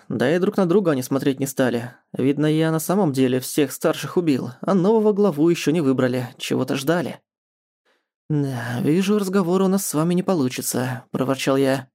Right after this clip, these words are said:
"Ладно, передайте всем в городе, что с этого момента я у вас главный. Зовут меня граф Дагмар.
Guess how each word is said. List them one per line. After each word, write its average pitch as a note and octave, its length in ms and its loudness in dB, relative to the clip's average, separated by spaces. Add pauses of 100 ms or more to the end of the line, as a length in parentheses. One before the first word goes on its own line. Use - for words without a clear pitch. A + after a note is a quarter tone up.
(280)
"Ладно, C3+ 500 0 (180)
передайте F3+ 380 4
всем G#3+ 220 0
в G3+ 60 0
городе, F#3 360 4
что C#3+ 240 0
с - 100 -4
этого F#3 220 2
момента F3+ 560 2
я G3 240 2
у C#3+ 60 2
вас B2+ 140 -2
главный. C3 520 0 (300)
Зовут B3 400 2
меня A3+ 220 4
граф G3 340 2
Дагмар. F3 580 2